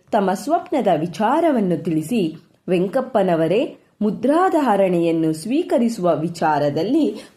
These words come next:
ನಿಮ್ಮ ಅಭಿಪ್ರಾಯವೇನು? ನಾವೇನು ನಿಮ್ಮನ್ನು ಬಲವಂತಪಡಿಸುವುದಿಲ್ಲ. ನಾವು ಮತಪ್ರಚಾರಕ್ಕಾಗಿ ಇಲ್ಲಿಗೆ ಬಂದಿಲ್ಲ. ನಮಗೆ ಸ್ಮಾರ್ಥ ವೈಷ್ಣವರೆಂಬ ಭೇದವಿಲ್ಲ. ಸರ್ವದೇವ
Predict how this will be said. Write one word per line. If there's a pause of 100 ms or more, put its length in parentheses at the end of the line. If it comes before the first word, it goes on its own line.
ನಿಮ್ಮ
ಅಭಿಪ್ರಾಯವೇನು? (600)
ನಾವೇನು
ನಿಮ್ಮನ್ನು
ಬಲವಂತಪಡಿಸುವುದಿಲ್ಲ. (520)
ನಾವು
ಮತಪ್ರಚಾರಕ್ಕಾಗಿ
ಇಲ್ಲಿಗೆ
ಬಂದಿಲ್ಲ. (600)
ನಮಗೆ
ಸ್ಮಾರ್ಥ (420)
ವೈಷ್ಣವರೆಂಬ
ಭೇದವಿಲ್ಲ. (1160)
ಸರ್ವದೇವ